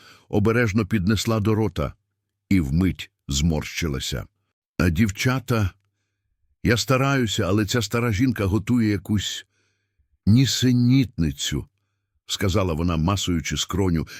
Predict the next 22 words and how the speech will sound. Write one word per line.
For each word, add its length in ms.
ніби 240
страждала 600
від 180
великої 420
проблеми. 540
«Усе 340
прісне, 640
застаріле. 840
Я 180
поняття 580
не 120
маю, 260
як 160
взагалі 440
можна 320
їсти 440
таке 280
щодня». 600
Її 220
подруги 460
відреагували 800
миттєво. 640